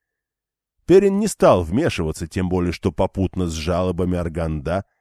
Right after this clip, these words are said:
отдавал распоряжение своим людям, решая, кто пока останется сзади с лошадьми. Арганда отнюдь не был глуп,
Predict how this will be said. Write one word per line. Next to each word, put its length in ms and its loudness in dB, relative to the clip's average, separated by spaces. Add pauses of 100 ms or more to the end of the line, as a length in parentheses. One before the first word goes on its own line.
(140)
отдавал 500 -2
распоряжение 720 0
своим 380 0
людям, 360 4 (440)
решая, 520 0
кто 320 0
пока 360 2
останется 580 0
сзади 380 -2
с 120 -8
лошадьми. 600 -2 (600)
Арганда 600 2
отнюдь 520 0
не 100 6
был 220 4
глуп, 420 2